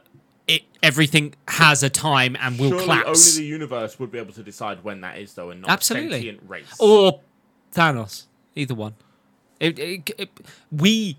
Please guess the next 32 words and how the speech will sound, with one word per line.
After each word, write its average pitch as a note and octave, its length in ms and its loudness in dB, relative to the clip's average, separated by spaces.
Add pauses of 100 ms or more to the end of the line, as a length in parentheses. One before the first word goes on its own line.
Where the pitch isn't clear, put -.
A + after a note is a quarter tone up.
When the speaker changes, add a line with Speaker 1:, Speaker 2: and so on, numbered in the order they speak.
Speaker 1:
essentially D3+ 520 0
have C3+ 140 -4
the C#3 80 -8
power D3 340 -4
to C3 120 -8
reset C3 400 -4
everything A#2 520 -8 (400)
with C#3 540 0
nuclear C#3 480 0
war B2+ 400 -4 (260)
Speaker 2:
Yeah. F2 280 -20
Speaker 1:
if F3 240 4
we D3+ 80 2
wanted C#3+ 340 -2
to. G#2 200 -14 (500)
Like, C#3+ 280 0
i-, - 200 -12
if - 360 -6
everyone D3+ 520 0
had C3+ 120 -2
had C3+ 220 0
enough, C3+ 460 -2
they C3 140 -4
could C3+ 140 -6
all C3+ 160 0
hit C#3+ 140 -6
their B2 140 -8
buttons A#2+ 460 -2
and B2 260 -8
we B2+ 100 -2
could B2+ 160 -6
reset. C3 480 -2